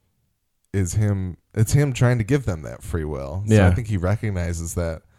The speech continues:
Speaker 1: they will have the same capacity as humans do,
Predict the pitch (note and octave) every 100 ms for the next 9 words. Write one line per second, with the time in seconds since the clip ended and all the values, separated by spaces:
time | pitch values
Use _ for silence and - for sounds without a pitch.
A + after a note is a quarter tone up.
0 | _ _ _ _ _ _ _ - F2 F2+
1 | F2 F2+ F2 D#2+ F2+ - F2 F2 F2 E2+
2 | F2 F#2 _ _ _ _ _ _ _ _
3 | _ _ - F2 G2 D#2 F2 - D#2+ D2
4 | C2+ - - E2 C#2 D2 - - D2+ F#2